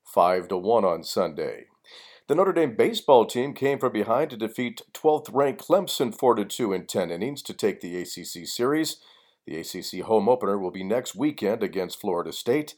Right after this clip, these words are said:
while the Fighting Irish softball team was shut out by number three Florida State.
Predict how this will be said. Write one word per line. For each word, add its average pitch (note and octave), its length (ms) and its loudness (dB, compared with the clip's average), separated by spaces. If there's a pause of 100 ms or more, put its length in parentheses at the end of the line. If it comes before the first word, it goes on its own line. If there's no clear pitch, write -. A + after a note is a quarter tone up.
(340)
while D#2 120 -2
the - 80 -14
Fighting F#2 280 2
Irish F2+ 240 -2
softball G#2+ 500 2
team G2+ 200 -4
was F2 120 -4
shut A#2 280 4
out C#3+ 200 2
by E2 200 2
number E2+ 200 -4
three E2 220 -10
Florida E2 380 -6
State. G#2 400 -2